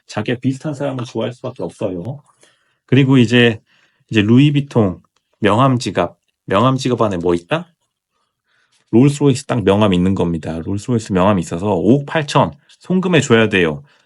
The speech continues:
이런 거 있어야지 이제 자기가 조금 회사 생활 좀 했구나 하는 겁니다. 이제 대부분 루이비통 명함 지갑을 왜 사냐면 이제 몽블랑 명함 지갑을 너무 많이 들고 다니기 때문에 사람들이 스마트 스토어에서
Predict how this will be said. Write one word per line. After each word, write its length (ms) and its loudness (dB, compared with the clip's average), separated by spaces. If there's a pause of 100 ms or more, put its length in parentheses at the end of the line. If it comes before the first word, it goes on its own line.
(120)
이런 220 2
거 80 2
있어야지 920 0
이제 140 -8
자기가 560 -6 (240)
조금 460 -4 (160)
회사 200 0
생활 220 0
좀 140 -4
했구나 560 -2
하는 260 -4
겁니다. 400 -12 (500)
이제 180 -2 (140)
대부분 420 0
루이비통 880 -4
명함 380 0
지갑을 560 -4
왜 140 -2
사냐면 600 -6 (520)
이제 120 -2
몽블랑 540 0
명함 340 2
지갑을 400 -2
너무 160 0
많이 220 -2
들고 280 -8
다니기 380 -6
때문에 380 -16 (300)
사람들이 460 -4
스마트 360 -8
스토어에서 640 -4